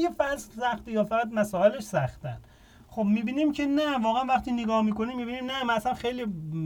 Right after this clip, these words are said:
مطالب رو می‌فهمم. من وقتی با بچه‌ها خودم صحبت می‌کنم می‌گن نه آقا، نه اینکه همه‌شو نمی‌فهمیم، ولی خب بعضی جاهاش سخته. من می‌گم که شما اون جاهایی که سخته رو خیلی بهش گیر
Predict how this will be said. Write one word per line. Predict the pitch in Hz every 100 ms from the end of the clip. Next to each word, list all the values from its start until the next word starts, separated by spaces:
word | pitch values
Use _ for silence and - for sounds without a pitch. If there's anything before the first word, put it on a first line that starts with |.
| 156 156 160
مطالب | 170 175 180 220
رو |
می‌فهمم. | 233 262 254 165 135 127
من | 160
وقتی | 180 - 180
با | 170
بچه‌ها | 165 156 160
خودم | 156 160 165 165
صحبت | 165 160 165 165
می‌کنم | 151 160 190 233 - - - - -
می‌گن | 226 294
نه |
آقا، | 311 330 285
نه | 240 302
اینکه | 339 311
همه‌شو | 240 233 220 208
نمی‌فهمیم، | 202 185 170 170 160 151 156 151
ولی | 208 302 311
خب | 240
بعضی | 196 262 254 233
جاهاش | 226 240 -
سخته. | 196 151 - 135
من | 170 277 311
می‌گم | 269 226 269 226 196
که | 156 151 156 - - - -
شما | 202 226 285
اون | 302
جاهایی | 214 214 220 247 269
که | 214 202
سخته | - 180 180 - 247
رو |
خیلی | 220 220 226
بهش | 240 214
گیر | 196 247